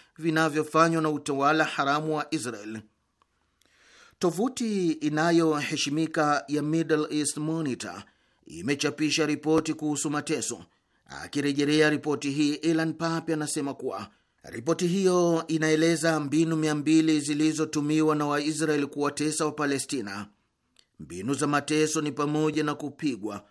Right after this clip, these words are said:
kufungwa kwa minyororo kwenye milango au viti kwa siku nyingi, kuwamwagia maji baridi au ya moto, kuwasikilizisha sauti kubwa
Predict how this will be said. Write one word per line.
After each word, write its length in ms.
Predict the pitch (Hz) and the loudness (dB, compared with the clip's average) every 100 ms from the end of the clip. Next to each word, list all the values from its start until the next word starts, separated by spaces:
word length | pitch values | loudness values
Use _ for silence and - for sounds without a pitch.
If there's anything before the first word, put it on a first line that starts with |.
| _ _ _ _ _ _ _ | _ _ _ _ _ _ _
kufungwa 720 | - 143 - - 151 151 143 147 | -20 -16 -14 -2 0 2 2 2
kwa 120 | 151 | 2
minyororo 600 | 151 151 151 156 160 160 | 2 0 4 6 6 4
kwenye 240 | 160 156 151 | 2 0 0
milango 640 | 151 147 139 120 113 95 _ _ _ _ _ | 0 0 0 -2 -6 -10 _ _ _ _ _
au 380 | 123 156 165 160 | 4 6 6 4
viti 400 | 131 165 - 156 | 2 -2 0 -4
kwa 140 | 160 | -2
siku 340 | 143 160 156 156 | -2 -2 -2 0
nyingi, 540 | 165 160 127 101 92 _ _ _ _ _ _ _ _ | 2 2 0 -6 -16 _ _ _ _ _ _ _ _
kuwamwagia 640 | 82 80 135 143 143 143 | -14 -4 -2 0 0 0
maji 360 | 143 151 156 151 | 2 2 2 2
baridi 520 | 147 151 151 143 147 - | 2 2 2 2 -2 -2
au 320 | 147 151 156 | 0 2 4
ya 120 | 156 | 2
moto, 420 | 151 147 117 113 95 _ _ _ _ _ | 0 -2 -4 -8 -12 _ _ _ _ _
kuwasikilizisha 1000 | - 80 131 - 135 143 143 131 151 165 | -12 -6 -2 -2 -2 -2 -2 0 2 2
sauti 380 | 143 151 147 143 | 0 -2 -4 -8
kubwa 500 | - 180 143 123 95 | -8 -6 -6 -6 -12